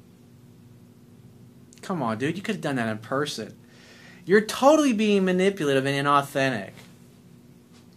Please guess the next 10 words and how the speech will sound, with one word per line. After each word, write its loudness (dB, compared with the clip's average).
It's -4
just -4
not -2
necessary. -2
This -6
is, -8
like, -4
so 0
much -2
bullshit 0